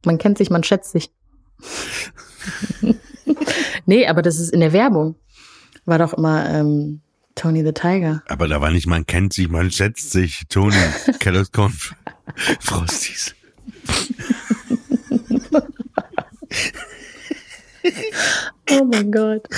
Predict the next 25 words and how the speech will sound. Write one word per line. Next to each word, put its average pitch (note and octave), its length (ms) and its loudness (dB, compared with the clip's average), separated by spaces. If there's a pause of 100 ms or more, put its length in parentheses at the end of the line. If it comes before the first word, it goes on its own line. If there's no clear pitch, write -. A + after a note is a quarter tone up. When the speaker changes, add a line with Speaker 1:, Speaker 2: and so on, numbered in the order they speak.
(680)
Speaker 2:
Oh B3 80 -4 (100)
Gott. A#3 140 2
Speaker 1:
Doch, C#4 180 4
doch. C4 200 2 (1800)
Das F#3+ 220 0
war G3 60 6
die F3+ 120 4
Werbung, F#3+ 320 4
so F3 100 2
wie F3 40 0
ich - 120 -6
mich F3+ 120 0
dran F3 200 0
erinnere. F3+ 300 2 (180)
Wie G3 120 4
war A3+ 100 4
das C#4 100 2
denn G3 140 4
bei F#3 80 4
dir, G#3 220 2
wenn E3+ 120 2
du E3 60 0
krank D#3+ 220 2
Speaker 2:
Hallo, D2 100 6
Speaker 1:
warst? - 220 2